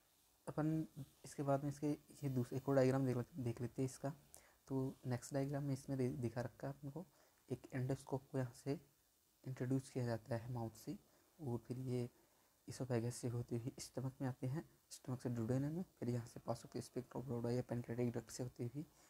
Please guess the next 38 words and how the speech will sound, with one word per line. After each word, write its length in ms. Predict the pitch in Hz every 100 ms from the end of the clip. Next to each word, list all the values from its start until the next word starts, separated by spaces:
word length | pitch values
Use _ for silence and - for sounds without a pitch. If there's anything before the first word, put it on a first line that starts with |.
| -
अंदर 240 | 127 117 117
जाती 280 | 117 - 113
है, 160 | 120 - - - _
फिर 100 | 131
यहाँ 220 | 120 117 -
तक 80 | 127
भेजा 220 | 120 113
जाता 160 | 113 135
है, 60 |
कॉमन 300 | 131 127 127
bile 160 | 127 123
duct 180 | 120 -
तक, 100 | 131 - - _ _
पैनक्रियाटिक 400 | 120 120 147 143
ट्री 140 | 123 117
तक, 180 | 135 - -
ट्री 140 | 123
तक, 140 | 127 131
पर 200 | - 127 -
इसके 260 | - - 139
through 300 | 139 131 131 - - - - - _
एक, 300 | - - -
एक 100 | 107
कैथेटर 380 | 113 113 131 131
डाला 220 | 131 127
जाता 240 | 127 127 143
है, 160 | 151
इस 100 | 151
कैथेटर 440 | - 127 131 135 135
के 80 |
अंदर 160 | 127 127
फिर 180 | - 127
कॉन्ट्रास्ट 400 | 123 120 120 - -
इंजेक्ट 320 | 120 117 -
किया 140 | - 110
जाता 260 | 113 110
है। 160 | 104 107 104 - - - - - _ _ _ - _ _ _ _ - - _ _
<clears throat> 500 | - - - 143 -